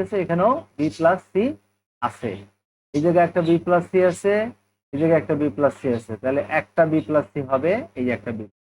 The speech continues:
এখানে আমার এই বি প্লাস সি একটা অতিরিক্ত আছে, এই বি প্লাস সিও হবে। ওকে, then এখানে কমন ছাড়া আছে বি মাইনাস সি, এই বি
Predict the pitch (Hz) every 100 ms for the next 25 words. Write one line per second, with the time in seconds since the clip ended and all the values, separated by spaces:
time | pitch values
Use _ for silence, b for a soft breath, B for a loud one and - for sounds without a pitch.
0 | _ _ _ _ _ _ _ - 127 165
1 | 175 175 180 156 _ _ 160 165 165 175
2 | 175 180 175 - 175 - 180 160 165 175
3 | 175 196 190 185 233 269 _ 139 139 294
4 | - 147 139 - 147 123 107 98 98 98
5 | _ _ _ _ _ _ 175 185 107 -
6 | _ _ _ - 180 196 - 156 139 185
7 | 196 - _ _ _ _ _ - 160 185
8 | 175 185 185 175 208 165 165 165 170 165
9 | 247 240 147 127